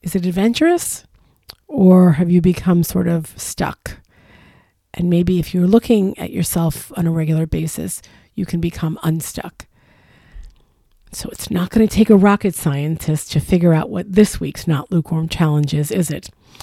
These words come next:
Uh, I will put a link in the show, a couple of links I'll put in the show notes to some different examines, and then I'll just put the simple one that I outlined, 'cause it really is pretty simple.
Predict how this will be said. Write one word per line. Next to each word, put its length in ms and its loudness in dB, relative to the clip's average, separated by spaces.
Uh, 280 -12
I 120 2
will 100 4
put 260 4
a 60 -2
link 640 0
in 140 2
the 80 4
show, 280 0
a 120 0
couple 320 2
of 120 4
links 280 0
I'll 80 -2
put 160 2
in 120 4
the 60 4
show 240 2
notes 360 -4
to 180 -2
some 200 -2
different 340 0
examines, 760 -2
and 100 -2
then 100 4
I'll 120 2
just 200 -2
put 140 -2
the 80 -6
simple 380 0
one 180 0
that 120 -2
I 140 -2
outlined, 580 -2
'cause 140 -10
it 80 -4
really 260 2
is 140 2
pretty 240 4
simple. 480 -6